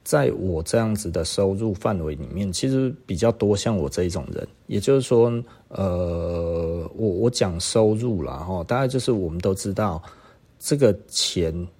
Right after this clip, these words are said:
没有那么好赚，这个品质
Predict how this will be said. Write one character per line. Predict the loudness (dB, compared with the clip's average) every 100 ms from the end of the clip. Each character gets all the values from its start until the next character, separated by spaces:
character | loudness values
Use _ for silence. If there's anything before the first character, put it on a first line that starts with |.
| -6
没 | -2 0
有 | 0
那 | 0
么 | -2
好 | -2 -8
赚， | -4 -4 -4 -12 _ _ -20 _ -20 _ _
这 | 0 6
个 | 6 6 2
品 | -2 -2 -2
质 | -6 -6 -6 -8